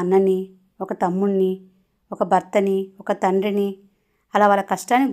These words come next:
గుర్తించగలిగిన మహిళ నిజంగా గ్రేట్. వాళ్ళలో నేను కూడా ఉన్నానండి.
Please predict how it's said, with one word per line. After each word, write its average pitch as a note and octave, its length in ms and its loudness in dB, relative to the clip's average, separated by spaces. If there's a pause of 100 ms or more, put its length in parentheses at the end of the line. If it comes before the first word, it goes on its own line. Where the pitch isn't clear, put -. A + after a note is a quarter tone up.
గుర్తించగలిగిన G#3+ 760 0 (120)
మహిళ A3+ 200 0 (800)
నిజంగా F#3+ 320 -2
గ్రేట్. F3+ 260 -4 (1200)
వాళ్ళలో F#3+ 360 0 (100)
నేను G3 280 0
కూడా A3+ 120 0
ఉన్నానండి. G3 380 0